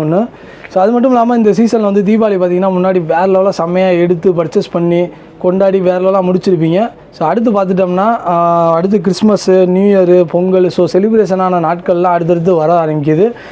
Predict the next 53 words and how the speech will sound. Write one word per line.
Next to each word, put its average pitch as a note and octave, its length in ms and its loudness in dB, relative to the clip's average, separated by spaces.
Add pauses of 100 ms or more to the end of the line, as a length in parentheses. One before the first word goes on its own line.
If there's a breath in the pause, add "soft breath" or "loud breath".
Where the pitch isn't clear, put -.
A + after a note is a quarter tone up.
(180 loud breath)
So, G#3 160 2
அதோட B3 280 0
கலெக்ஷன்ஸ் B3 380 0
வந்து A#3+ 180 2
இன்னும் B3 200 2
எக்கச்சக்கமா G#3+ 400 0
நம்ம F#3+ 180 -2
கே G#3 120 0
எம் F#3+ 100 -2
டெக்ஸ்டைல்ல E3+ 340 0
இறங்கி F#3+ 320 0
தான் F3+ 140 0
இருக்கு. G3+ 240 0
So, G3 160 2
அதை F#3+ 180 2
வந்து A#3 220 2
ஒவ்வொன்றா G#3 240 0
அப்படியே F#3+ 220 0
நான் F3 140 0
வீடியோல F#3 280 2
காமிக்கிறேன், E3+ 320 0
வாங்க D#3 140 -2
அப்படியே C#3 220 0
பார்க்கலாம். C3 260 -6 (520)
நம்ம E3+ 200 -4
கே A3 140 2
எம் B3 100 0
டெக்ஸ்டைல் G3+ 280 0
எங்க G3 140 2
இருக்குன்னு F#3+ 240 2
பார்த்தீங்கன்னா, F3 340 -2
மதுரை F#3 280 2
விளக்குத்தூண் G3+ 440 -2
காமராஜர் F3+ 380 -2
சாலை E3+ 240 0
அடையாளம் F3+ 340 0 (120)
பொண்ணுக்கு D#3 220 -6
அப்படியே D#3 200 -6
எதிர்ப்புற E3+ 300 -6
சந்துக்குள்ள C#3+ 300 -8
தான் D3+ 100 -4
நம்ம C3+ 160 -18
கடை C#3 160 0
இருக்கு. B2+ 160 -16 (340 loud breath)
So, - 100 0
இப்போ A#3 160 0
பார்த்தீங்கன்னா, C#4 400 2
தீபாவளி B3+ 380 0
முடிஞ்சிருச்சு. A3 380 2 (100)
தீபாவளி A#3 340 2
பார்த்தீங்கன்னா, G3 360 0
நிறைய G#3+ 180 0 (100)
பேர் G#3+ 140 2